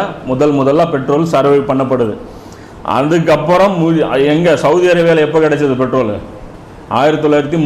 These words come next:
முப்பத்தி எட்டுல தான் ஃபர்ஸ்ட் ஃபர்ஸ்ட் பெட்ரோல் கண்டுபிடிக்கப்படுது. இருபத்தாறு வருஷம் கழிச்சு இது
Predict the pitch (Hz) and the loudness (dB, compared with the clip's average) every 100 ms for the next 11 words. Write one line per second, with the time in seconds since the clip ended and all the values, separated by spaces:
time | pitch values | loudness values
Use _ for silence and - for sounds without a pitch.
0 | 147 147 - 180 180 170 151 156 151 180 | 0 0 0 0 2 0 2 0 0 0
1 | 151 139 - 151 143 180 151 135 160 143 | -2 -2 -2 -2 0 0 0 0 0 2
2 | 139 147 139 131 117 113 98 - - - | 2 2 2 0 0 -2 -4 -10 -18 -20
3 | - - - - - 127 160 165 156 143 | -20 -20 -20 -20 -6 0 2 2 2 0
4 | 135 135 143 165 139 139 147 170 208 185 | 0 -2 0 -2 0 0 0 0 0 -2
5 | - - 143 | -10 -4 0